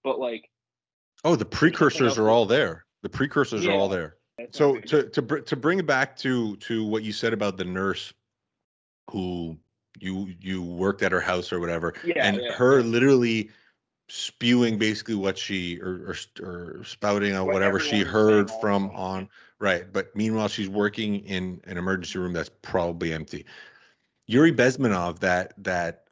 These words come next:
Speaker 2: um, the defector from the U S S R,
Speaker 1: K G B, K G B. Yep.
Speaker 2: the K G B guy, yeah.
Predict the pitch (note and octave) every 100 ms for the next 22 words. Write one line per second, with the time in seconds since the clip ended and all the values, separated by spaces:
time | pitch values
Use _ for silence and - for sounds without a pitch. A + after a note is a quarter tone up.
0 | - G2 F2+ F2 E2 E2+ D#2+ - _ _
1 | _ _ _ G#2+ F#2+ F#2+ E2 F2+ G#2+ G#2+
2 | A2+ G2 - G2+ F#2 F2+ F2 F2+ F#2 F#2+
3 | F#2 E2+ - - F2 E2 G2+ A#2 A2+ -
4 | _ _ B2+ B2+ - - A2 G2+ F#2+ G2+
5 | F#2 E2 E2+ D#2+